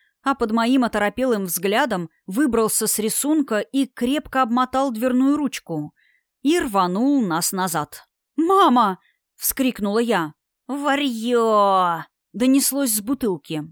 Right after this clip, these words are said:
а следом «Накажу!» Воздух вдруг странно загустел и побелел, будто туманом затянуло. От страха я начала задыхаться.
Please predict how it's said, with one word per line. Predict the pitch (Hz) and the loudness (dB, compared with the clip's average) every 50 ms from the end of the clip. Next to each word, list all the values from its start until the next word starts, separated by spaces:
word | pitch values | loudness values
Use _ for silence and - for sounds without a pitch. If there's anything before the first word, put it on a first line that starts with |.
| _ _ | _ _
а | - 202 196 | -2 -2 -2
следом | - - - 180 185 233 269 233 214 190 175 156 _ _ _ _ _ - | -2 -2 -4 -2 -2 -2 0 0 -2 -4 -4 -8 _ _ _ _ _ -2
«Накажу!» | 247 269 277 294 277 - 294 285 277 240 208 196 240 254 262 254 240 233 220 214 208 196 185 185 180 180 175 165 151 147 147 - _ _ _ _ _ _ _ _ _ _ _ _ _ | 0 2 2 2 2 0 0 0 0 -2 -4 -4 -2 -2 0 2 2 2 2 2 0 0 -2 -2 -4 -4 -6 -6 -8 -10 -14 -16 _ _ _ _ _ _ _ _ _ _ _ _ _
Воздух | 180 175 190 220 240 233 - 214 190 165 | -12 -6 -4 -2 -2 -2 -4 -6 -6 -6
вдруг | 180 190 208 226 214 - | -6 -6 -6 -6 -4 -6
странно | - - 214 208 226 226 220 208 | -8 -6 -6 -4 -2 -2 -2 -2
загустел | 196 185 208 185 202 196 - - - 240 233 | -2 -4 -4 -4 -4 -6 -6 -4 -2 -2 -2
и | 233 _ - 226 | -2 _ -10 -6
побелел, | _ 220 214 185 226 233 233 214 185 165 151 147 - _ _ | _ -6 -4 -2 -4 -2 -2 -2 -4 -4 -6 -10 -16 _ _
будто | - 190 226 254 _ _ - 262 247 | -10 -6 -6 -6 _ _ -6 -6 -6
туманом | _ _ 277 285 269 254 240 190 175 170 170 165 | _ _ 0 0 2 2 2 0 -2 -4 -6 -6
затянуло. | 175 190 - - 240 233 202 170 160 160 156 151 147 - _ _ _ _ _ _ _ _ _ _ _ _ _ _ | -6 -6 -6 -4 -4 -2 -4 -4 -6 -8 -10 -10 -14 -18 _ _ _ _ _ _ _ _ _ _ _ _ _ _
От | _ 262 240 - | _ -8 -6 -4
страха | - - - - 254 277 294 269 - - | -4 -6 -4 -4 -4 -4 -4 -4 -4 -4
я | 214 214 208 240 254 262 | -4 -2 -2 -2 0 0
начала | 254 269 - - 277 262 269 277 | 0 -2 -2 -4 -2 -2 -2 -2
задыхаться. | 254 226 269 220 233 - - 190 208 - - - - 185 165 151 151 | -2 -2 -2 -2 -4 -4 -2 -4 -4 -4 -4 -6 -6 -4 -6 -8 -10